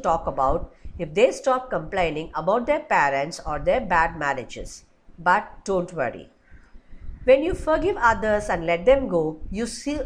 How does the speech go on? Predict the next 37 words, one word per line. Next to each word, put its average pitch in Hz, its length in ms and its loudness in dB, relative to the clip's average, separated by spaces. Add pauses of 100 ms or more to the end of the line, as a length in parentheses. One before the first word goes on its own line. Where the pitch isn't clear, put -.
(140)
you 240 80 0
soon 285 460 0
begin 190 360 0
to 269 140 -2
feel 208 260 -6
lighter 156 480 0
and 302 100 -4
happier. 240 480 0 (640)
As 226 320 2 (140)
the 180 160 -2
thoughts 302 260 0
of - 180 -4
anger 185 460 0
and 175 220 -2
resentment 180 800 -2
fade 214 200 2
away, 185 440 0 (280)
your 202 220 0
mind 220 460 2
will 180 200 0
fill 254 360 0
with 247 240 0
positive 190 540 -4
thoughts. 127 400 -4 (540)
You 233 200 0
will 381 200 2 (120)
have 220 340 4
more 220 220 2
energy 165 560 -2
and 233 200 0 (100)
enthusiasm. 269 840 -2 (560)
You 240 200 -2
will 339 180 0
feel 359 240 -2
stronger 160 680 0
and 170 220 0
more 220 200 2